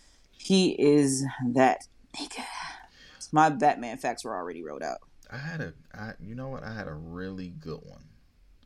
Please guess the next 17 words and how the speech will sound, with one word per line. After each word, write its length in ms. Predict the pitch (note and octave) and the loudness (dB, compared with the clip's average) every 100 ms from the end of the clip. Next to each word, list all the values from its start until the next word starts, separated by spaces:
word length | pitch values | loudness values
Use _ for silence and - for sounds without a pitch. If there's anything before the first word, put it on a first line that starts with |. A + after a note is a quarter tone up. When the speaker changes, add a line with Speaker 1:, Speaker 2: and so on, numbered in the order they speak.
| _ _ _ _ - - | _ _ _ _ -20 -20
Speaker 1:
What 140 | - G#3 | -10 -6
is 140 | B2+ | -6
it? 100 | - | -8
Speaker 2:
Um, 400 | - F#2 F#2 F2+ F#3 | -8 -6 -6 -4 0
Speaker 1:
Talk 180 | D#3+ | 0
to 100 | - | 0
me. 140 | - - | -8 -10
Speaker 2:
no, 420 | F#2+ - - B2+ - | -12 -12 -10 -10 -8
I 80 | B2+ | -10
ca-, 260 | - - A2 | -10 -14 -12
you 120 | A#2+ | -8
know 140 | B2+ | -4
what? 120 | C3+ G2+ | -2 -2
I, 80 | |
um, 280 | A2+ E2+ G2 D#2+ | -6 -8 -12 -14
I 80 | - | -18
can't 460 | - - A#2+ A#2 A2 | -18 -14 -10 -10 -10